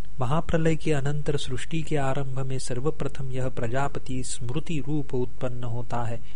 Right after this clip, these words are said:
इसकी उत्पत्ति में सहकारी कारणों की अपेक्षा नहीं है, यह भाव है।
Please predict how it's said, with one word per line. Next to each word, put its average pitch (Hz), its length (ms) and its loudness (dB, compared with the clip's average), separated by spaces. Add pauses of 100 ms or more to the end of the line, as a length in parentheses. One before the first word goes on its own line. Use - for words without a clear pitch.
(520)
इसकी - 240 0
उत्पत्ति 123 520 0
में 127 140 0
सहकारी 123 540 0
कारणों 123 440 0
की 175 180 0
अपेक्षा 127 480 0
नहीं 120 260 0
है, 117 180 0 (460)
यह 127 120 0
भाव 120 340 0
है। 117 180 0